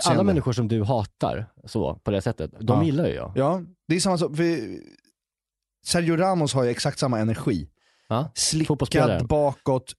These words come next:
Speaker 2: över, jävligt fåfäng, dryg, eh, väldigt bra på det han gör,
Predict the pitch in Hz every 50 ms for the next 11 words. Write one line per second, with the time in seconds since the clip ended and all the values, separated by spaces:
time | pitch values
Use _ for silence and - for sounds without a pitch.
0 | - 170 160 151 143 135 127 120 131 131 123 127 120 120 120 151 151 147 147 139
1 | 131 131 120 - - 156 143 127 110 - - 131 123 120 120 127 120 - _ _
2 | _ _ _ _ _ _ _ _ - 101 101 - 135 131 113 120 131 131 135 135
3 | 131 135 123 113 120 127 117 104 _ _ _ _ _ _ _ _ _ _ _ 127
4 | 120 123 120 120 117 - - _ _ _ _ - - 127 131 185 185 170 151 147
5 | 143 120 139 139 139 135 143 131 127 120 131 127 123 113 113 110 110 113 110 110
6 | 104